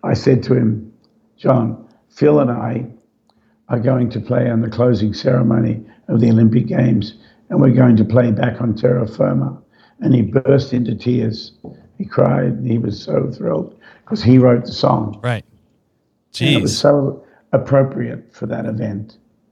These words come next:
Speaker 2: Yeah, how, how serendipitous to run into him.
Speaker 1: How about that?
Speaker 2: And, and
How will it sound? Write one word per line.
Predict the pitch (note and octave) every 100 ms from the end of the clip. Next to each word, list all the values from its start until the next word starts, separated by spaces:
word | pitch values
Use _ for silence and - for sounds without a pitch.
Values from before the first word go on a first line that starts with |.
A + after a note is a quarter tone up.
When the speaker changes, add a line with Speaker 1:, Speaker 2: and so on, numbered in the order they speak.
| _
Speaker 2:
Yeah, | A#2 C3+ B2 F#2
how, | G#2+ B2 A#2
how | B2
serendipitous | A#2 - B2 A#2 A#2 C3 F#2+ -
to | F2+
run | F#2+ G2+
into | B2 A#2+ F#2
him. | F2+ F2+ _ _ _ _ _
Speaker 1:
How | E3+
about | B2 C#3 C#3
that? | - -
Speaker 2:
And, | - B2+ A#2+ -
and | C3 C3 A#2